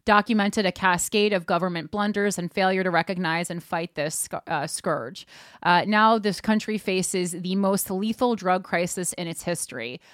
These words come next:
The government should act urgently to tighten enforcement,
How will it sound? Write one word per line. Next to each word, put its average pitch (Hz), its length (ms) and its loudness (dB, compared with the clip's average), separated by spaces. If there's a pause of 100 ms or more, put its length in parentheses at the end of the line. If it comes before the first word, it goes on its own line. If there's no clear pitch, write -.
(100)
The 202 80 -2
government 226 440 4
should 220 120 -2
act 170 280 2
urgently 220 460 -2
to 185 120 -8
tighten 185 320 -4
enforcement, 226 840 -2